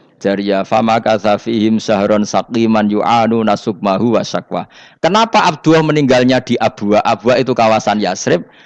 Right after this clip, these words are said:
karena Abdullah sedang menjenguk keluarga besar dari ibunya. Keluarga besar dari ibunya, istrinya Abdul Muthalib itu orang Yasrib. Nah, pas di sana,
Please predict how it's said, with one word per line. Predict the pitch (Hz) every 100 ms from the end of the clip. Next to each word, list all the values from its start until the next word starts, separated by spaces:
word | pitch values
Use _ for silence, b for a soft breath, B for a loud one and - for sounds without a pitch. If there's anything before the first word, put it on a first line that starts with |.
| b
karena | 151 170 170 143
Abdullah | 120 - 160 165
sedang | - 123 131 135
menjenguk | 127 113 104 104 156 -
keluarga | 117 113 - 104
besar | - 113 - 131
dari | - 104 107 117
ibunya. | 107 - 160 - _ _ - 113 - - _ _ _ _ _ _
Keluarga | - 143 - 127
besar | 131 - 131
dari | 123 117 123
ibunya, | 120 117 107 120
istrinya | 135 123 117 117
Abdul | 110 - 110
Muthalib | 110 110 101 113 110
itu |
orang | 131 113 110
Yasrib. | 101 101 - 107 80 _ b b b
Nah, | 123 123
pas | 135 -
di | 120
sana, | - 165 160 127